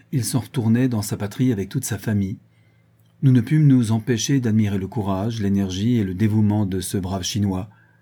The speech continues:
si différent de ses égoïstes compatriotes, qui ne se font pas le moindre scrupule d'abandonner femmes et enfants dans les pays étrangers.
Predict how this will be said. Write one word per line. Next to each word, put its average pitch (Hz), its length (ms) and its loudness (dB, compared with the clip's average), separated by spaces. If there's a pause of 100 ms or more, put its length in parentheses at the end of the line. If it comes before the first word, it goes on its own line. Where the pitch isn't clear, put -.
(120)
si - 180 -6
différent 107 460 0
de 92 160 -6
ses 95 240 -4
égoïstes 98 400 -2
compatriotes, 98 760 -6 (520)
qui 127 160 4
ne 110 140 4
se 113 160 -6
font 113 180 -4
pas 127 240 -4
le 107 180 -2
moindre 110 320 0
scrupule 127 560 0 (380)
d'abandonner 110 520 0
femmes 123 260 -2
et 104 60 0
enfants 95 380 -6
dans 92 140 -4
les 92 100 -6
pays 95 400 -4
étrangers. 98 560 -6